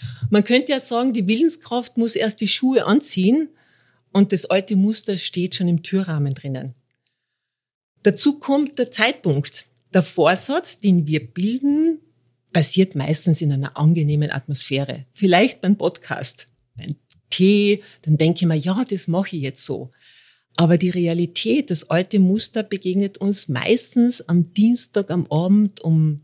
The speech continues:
sieben oder noch später. Wir sind müde, wir sind zermürbt vom Tag,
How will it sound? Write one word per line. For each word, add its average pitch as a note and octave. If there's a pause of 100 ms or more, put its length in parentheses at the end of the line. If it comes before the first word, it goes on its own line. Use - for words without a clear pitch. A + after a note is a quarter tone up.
sieben D#4 (540)
oder E3+
noch D#3+
später. C4+ (360)
Wir F3
sind D#3+
müde, C4+
wir F3
sind D#3+
zermürbt E3+
vom A#3
Tag, F#3+